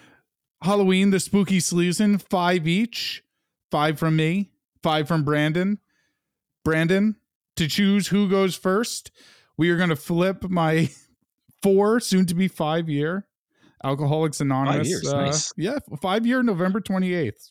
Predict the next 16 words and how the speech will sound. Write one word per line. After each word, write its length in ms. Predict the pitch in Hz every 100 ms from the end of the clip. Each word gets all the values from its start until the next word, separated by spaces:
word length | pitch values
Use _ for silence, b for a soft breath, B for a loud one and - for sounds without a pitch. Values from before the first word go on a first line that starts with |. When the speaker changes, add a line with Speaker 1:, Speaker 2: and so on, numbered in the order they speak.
| 151
Speaker 1:
just, 380 | 139 160 - 170
uh, 180 | 165 160
right 180 | 156 160
around 180 | 165 165
the 40 |
corner. 320 | 170 139 113 104 b b b b b b _ _ _ -
We 100 | 151
should 180 | 170 151
do 180 | 156
a, 200 | 143 131
uh, 340 | 123 113 110 113 - _ _ _ _ -
special 380 | - 127 131
episode 500 | 120 120 113 120 110
for 140 | 110
<laughs> 0 |
my, 100 | 127